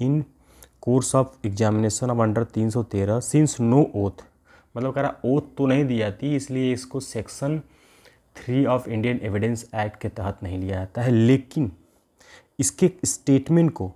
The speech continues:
सीरियसली लिया जाता है। The answer given are relevant for finding truth, मतलब ट्रुथ के लिए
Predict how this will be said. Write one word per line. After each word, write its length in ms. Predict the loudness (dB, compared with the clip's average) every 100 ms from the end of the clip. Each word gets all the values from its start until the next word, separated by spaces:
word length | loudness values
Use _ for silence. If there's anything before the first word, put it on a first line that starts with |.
| -12
सीरियसली 480 | -2 2 2 4 2
लिया 200 | 4 2
जाता 280 | 0 -2
है। 220 | -4 -2 -4
The 100 | -2
answer 420 | 2 2 2 2
given 440 | 4 4 4 2 0 -8 -20 _ 0
are 140 | 2
relevant 480 | 2 2 2 2 2
for 200 | 0 -4
finding 500 | -6 -8 -8 -6 -6 -8 -12
truth, 240 | -12 -12 -18 _ _ _ -20 _
मतलब 280 | -6 -6 -6 -2
ट्रुथ 360 | 2 2 0 -14
के 160 | -4 -2
लिए 460 | 0 2 2 0